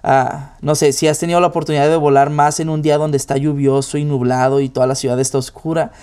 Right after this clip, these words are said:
esos días a mí me, me emocionan. Una ve-, creo que solamente como dos veces he volado así. Y, y me gusta porque me imagino que voy a pasar en medio de rayos y truenos y,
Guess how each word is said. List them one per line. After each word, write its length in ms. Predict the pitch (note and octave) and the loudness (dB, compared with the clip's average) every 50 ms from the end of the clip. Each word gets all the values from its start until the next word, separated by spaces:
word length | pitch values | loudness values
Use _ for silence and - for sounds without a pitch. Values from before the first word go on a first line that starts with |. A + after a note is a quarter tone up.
| - - - | -20 -12 -6
esos 240 | - - - F#3 D#3 | -4 -2 -2 -2 0
días 280 | E3+ F#3 F#3+ F#3 - | 0 0 0 2 0
a 80 | D#3+ C#3 | -2 -2
mí 100 | C#3 C#3+ | -2 -4
me, 220 | D3+ D#3+ E3 E3 | -4 -2 -2 -2
me 160 | D3 C#3+ D3 C#3+ | -2 -4 -4 -2
emocionan. 520 | C#3+ C#3 C3 B2 - C#3+ C3+ C3+ C3+ C3 | -2 -2 -4 -4 -2 -2 -2 -2 -2 -2
Una 240 | C3 C#3+ D3+ D#3 D3+ | -2 -2 0 0 0
ve-, 140 | C#3 C#3 - | -2 -2 -4
creo 180 | - D3+ D3+ | -4 -4 -4
que 80 | - E3 | -4 -4
solamente 460 | - - C#3+ C#3+ D3 D3+ D3 D3 E3 | -2 0 0 0 0 -4 -6 -8 -8
como 260 | - E3 D3+ C3+ A#2+ | -8 -6 -4 -4 -4
dos 280 | A#2 B2 C3+ C#3+ C#3+ C#3+ | -2 0 0 -2 0 0
veces 280 | C#3 C#3 C#3 C#3+ C#3 - | -2 -2 -2 -2 -4 -4
he 20 | D3+ | -2
volado 380 | D3+ D3+ D3 C3+ C3 C3 C#3 | -2 0 0 0 0 -2 -2
así. 280 | C#3 - - A#2+ A#2+ B2 - - - - - - - - - - - - - - - - - - - - _ _ - - _ - - - - - _ - - - | -4 -4 -6 -6 -8 -8 -12 -18 -20 -20 -20 -20 -20 -20 -20 -20 -20 -20 -20 -20 -20 -20 -20 -20 -20 -20 _ _ -20 -20 _ -20 -20 -20 -20 -20 _ -14 -8 -4
Y, 280 | D#3 D#3 D3+ C#3 B2 - - - - - - - - - - - - | -4 -2 -2 -4 -6 -8 -12 -20 -20 -20 -20 -20 -20 -20 -20 -12 -8
y 100 | D#3 E3+ | -4 -2
me 120 | F3 E3+ | 0 0
gusta 320 | D#3 D#3 F#3+ F#3+ - G#3 G3 | 2 4 2 4 4 2 0
porque 480 | F#3+ G#3 G3+ F#3+ - F#3 E3 - - - - - - - - - D#3 D3+ - _ - - - _ - | 2 0 0 0 0 -2 -2 -4 -6 -12 -20 -20 -20 -20 -20 -18 -18 -18 -18 _ -20 -20 -20 _ -20
me 260 | - - - - D3+ | -20 -14 -8 -6 -4
imagino 400 | D#3 D#3+ D#3 C#3+ - F3 F3+ F3+ | -2 -2 -2 -2 -2 -2 -4 -2
que 80 | - F#3 | 0 2
voy 140 | D3 D3 D#3 | 4 4 4
a 100 | E3 E3 | 4 2
pasar 300 | D#3+ C#3 - C3+ C#3+ D#3 | 0 0 0 0 0 0
en 100 | D#3 D3+ | 0 0
medio 240 | D3 D3 D#3 D#3+ | 0 2 2 2
de 140 | D#3 D3 C3+ | 2 2 2
rayos 560 | B2 A2 A#2+ A#2+ B2 C3+ D3+ D#3 D3+ C3+ - | 0 0 -2 0 0 0 0 2 0 0 0
y 80 | C3+ B2 | -4 -8
truenos 580 | - - C3+ C#3+ D3 D#3 D#3 D3+ D3 C#3+ - D#3+ | -4 -2 0 0 0 0 0 -2 -2 -2 -2 -2
y, 160 | C#3+ B2 | -4 -4